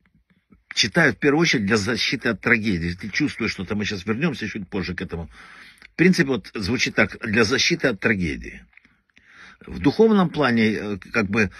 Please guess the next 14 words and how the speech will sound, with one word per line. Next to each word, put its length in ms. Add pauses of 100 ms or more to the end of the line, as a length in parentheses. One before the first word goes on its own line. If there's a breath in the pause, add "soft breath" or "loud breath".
(180 loud breath)
говорится 380
о 20
том, 220
что 160
собственные 540
заблуждения 640
человека 840
и 180
проступки 520
закрывают 600
от 120
человека 340
руку 240
Бога, 360